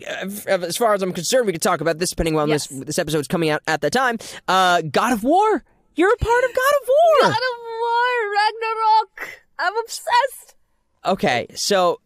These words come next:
Speaker 1: uh, if, if, if we're getting future here, like, what can you, what can you
Speaker 2: <laughs>
Speaker 1: tell us that,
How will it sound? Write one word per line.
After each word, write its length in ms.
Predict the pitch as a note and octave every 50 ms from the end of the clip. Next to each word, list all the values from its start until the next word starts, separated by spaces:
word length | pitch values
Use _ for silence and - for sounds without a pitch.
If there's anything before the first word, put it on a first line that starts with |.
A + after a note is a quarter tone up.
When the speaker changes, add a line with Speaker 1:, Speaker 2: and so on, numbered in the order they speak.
| _ -
Speaker 1:
uh, 40 | C3 -
if, 220 | - F#3+ F#3 - -
if, 140 | F3 D#3+ E3 -
if 240 | D#3 E3+ E3+ -
we're 120 | G3 G3+ F#3+
getting 200 | G#3 G3+ F#3 F3
future 360 | - - F#3+ F3 - - C#3+
here, 240 | B2 C3+ C3+ B2+ B2
like, 240 | B2 C3 C3 A#2+ -
what 120 | F3+ F#3
can 220 | - G3+ F#3 E3
you, 240 | E3 D#3+ D#3 D3+ D3+
what 160 | C3+ E3 F#3
can 160 | - - G3+ F#3
you 80 | F3
Speaker 2:
<laughs> 60 | -
Speaker 1:
tell 200 | - F3+ D3+ C3+
us 300 | B2+ B2 A#2+ A#2+ - - - -
that, 240 | C#3+ C#3+ C#3 C3+